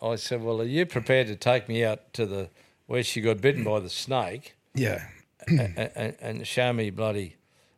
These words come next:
Speaker 1: the carcass of the mare, bones or something, must be something still
Speaker 2: Yeah,
Speaker 1: left there.
Speaker 2: of course, definitely.
Speaker 1: Oh, he said,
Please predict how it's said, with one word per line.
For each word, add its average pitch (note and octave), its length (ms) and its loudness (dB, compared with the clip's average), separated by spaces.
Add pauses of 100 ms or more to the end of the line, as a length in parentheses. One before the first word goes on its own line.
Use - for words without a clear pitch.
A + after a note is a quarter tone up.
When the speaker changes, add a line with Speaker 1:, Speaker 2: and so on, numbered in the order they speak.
(400)
Speaker 1:
the A#2 140 -10
carcass E3+ 480 2
of A2 120 -2
the G2 60 -2
mare, G2 300 -2
bones D3 500 4
or G#2 80 -4
something, A#2+ 220 0
must B2+ 180 0
be G#2 80 -8
something F#2+ 380 -2
still B2+ 260 2
Speaker 2:
Yeah, C3 120 10
Speaker 1:
left E3 180 4
there. G2 180 -4
Speaker 2:
of A#2 180 2
course, - 340 0
definitely. B2 360 0
Speaker 1:
Oh, C3+ 240 8
he G#2 60 0
said, D#2 260 -10